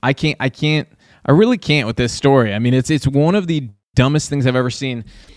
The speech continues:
And I know some people who are in this activist camp,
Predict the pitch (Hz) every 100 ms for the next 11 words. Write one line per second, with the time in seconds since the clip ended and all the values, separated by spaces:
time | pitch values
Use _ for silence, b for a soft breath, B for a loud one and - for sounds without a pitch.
0 | b b 139 139 143 147 156 156 143 143
1 | 139 127 120 120 113 - - _ - 135
2 | 131 127 123 120 117 120 113 - 113 107
3 | 98